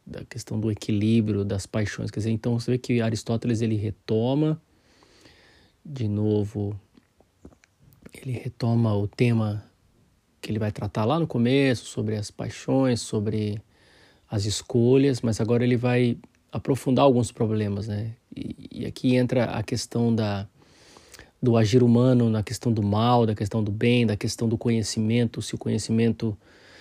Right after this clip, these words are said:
é, qual o envolvimento, né? Qual a relação do conhecimento com a ação humana, porque na visão de Sócrates, é isso que Aristóteles vai tentar trabalhar aqui e mostrar algumas particularidades nessa,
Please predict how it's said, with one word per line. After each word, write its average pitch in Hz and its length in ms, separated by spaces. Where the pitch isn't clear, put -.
é, 101 960
qual 123 180
o 127 80
envolvimento, 123 720
né? 113 140
Qual 123 140
a 120 40
relação 120 340
do 120 80
conhecimento 120 600
com 117 140
a 107 60
ação 123 280
humana, 117 380
porque 107 580
na 120 120
visão 120 260
de 117 100
Sócrates, 131 560
é 117 40
isso 110 180
que 117 200
Aristóteles 110 380
vai 113 80
tentar 117 300
trabalhar 110 460
aqui 156 320
e 117 220
mostrar 113 400
algumas 113 640
particularidades 113 840
nessa, 107 500